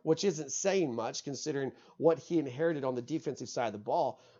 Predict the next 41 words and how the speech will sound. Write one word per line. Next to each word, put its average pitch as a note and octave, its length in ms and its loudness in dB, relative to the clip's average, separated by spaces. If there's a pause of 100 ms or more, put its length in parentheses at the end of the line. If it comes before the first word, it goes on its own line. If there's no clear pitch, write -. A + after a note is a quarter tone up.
But F3+ 140 6
this B3 180 0
is D4+ 120 -2
gonna B3+ 180 4
rival F#3 420 4
some F3+ 200 0
of E3 60 2
the D3 60 0
better F3 300 0
defenses C3+ 560 -2
of C#3 100 -2
the A#2+ 80 -2
Bob A#2+ 260 -4
Stoops F3 340 -4
era A#2+ 300 0
as A2 200 -8
well. B2 320 0 (560)
I, F#3 300 8
I'd G3 100 2
said D#3+ 260 2
previously D#3+ 840 0
that C3+ 360 0
you, D3 280 0
you D#3+ 120 -4
gotta D3+ 160 4
go D3 80 -2
back C3 160 0
to B2 80 -14
two E3 160 -2
thousand B2+ 340 0
and A2 120 -4
nine B2 340 -2 (340)
to C3+ 80 -8
find C#3 220 2
a B2+ 40 -2
defense C3+ 380 -4
that's A#2+ 140 -8
better C3+ 360 0
than B2 220 -2
this C3+ 220 -2
one. G3+ 180 2